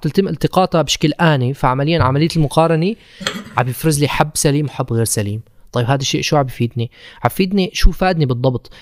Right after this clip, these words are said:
عم يفيدني بفكرة إنه نتيجة الكبس السريع للمكبس، آه، عم يصير في كسر بأجزاء من الحبة،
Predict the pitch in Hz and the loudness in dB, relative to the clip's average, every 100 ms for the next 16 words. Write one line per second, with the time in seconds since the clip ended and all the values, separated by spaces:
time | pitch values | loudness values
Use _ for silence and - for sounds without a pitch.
0 | - 110 123 - 196 196 139 180 180 165 | -6 -4 -2 0 2 2 0 0 0 2
1 | 139 127 120 110 113 113 165 - 151 175 | 2 2 2 0 0 0 0 0 0 0
2 | - 151 - 127 147 135 113 127 - 135 | 0 0 0 2 2 2 2 0 0 0
3 | 127 - - - - - 117 113 113 113 | 2 0 -4 -8 -20 -6 0 2 2 0
4 | 113 113 110 123 123 123 175 165 151 - | 0 0 0 2 0 0 0 0 -2 -2
5 | - 170 175 127 117 123 117 120 135 147 | -2 2 2 0 -4 -4 -2 2 2 2
6 | 135 120 113 - 127 113 110 | 0 0 0 -2 -6 -2 -4